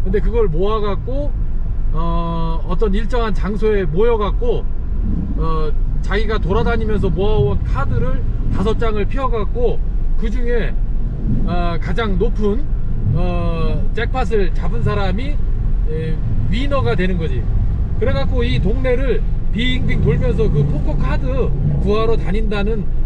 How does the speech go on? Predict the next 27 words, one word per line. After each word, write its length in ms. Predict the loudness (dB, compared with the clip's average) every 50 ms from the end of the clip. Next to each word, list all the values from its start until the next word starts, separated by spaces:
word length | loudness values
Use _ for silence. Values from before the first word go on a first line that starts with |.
| 0 0 0
그런 300 | 0 0 0 0 -2 -2
게임을 460 | -2 -2 -2 -2 -2 0 0 0 0
한다는 400 | 0 0 0 0 0 0 -2 0
이야기도 400 | 0 0 0 0 0 0 0 0 0
있네요. 340 | 0 0 0 0 0 0 -2 -2 -2 -2 0 0 0 0 0 0 0 -2 -2 -2 -2
어쨌든 360 | 0 0 0 0 0 0 0 0 0 0 0 0 0 0
뭐 140 | 0 0
이, 120 | 0 0 0 -2 0 0 0 0 0 0 -2 -2 -2
지금 180 | -2 -2 -2
계속 420 | 0 0 0 0 0 0 0 0 0
이렇게 220 | -2 0 0 -2 -2
빙빙 380 | -2 -2 -2 -2 -2 -2 -2
도는 180 | -2 -2 -2 -2
것 80 | -2
같아요. 180 | -2 -2 -2 -2 -2
이 80 | -2 0
아저씨들 500 | 0 0 0 0 0 0 -2 -2 0 0 0 0 0 0 0 0 0 0 0 0 0 0 0
여기 120 | 0 0
스터지스에만 880 | 0 0 0 0 0 0 -2 -2 -2 0 0 2 2 2 0 0 0 -2
있는 240 | -2 -2 -2 -2 -2
게 100 | -2 -2
아니고 440 | -2 0 -2 0 0 0 0 2 2
스터지스 480 | 2 0 0 0 0 -2 -2 -2 -2 -2
주변에 440 | -2 -2 0 0 0 0 0 0 0
있는 280 | 0 0 0 0 2
모든 300 | 2 2 0 0 0 -2
동네를 500 | -2 -2 -2 0 0 0 0 2 2 0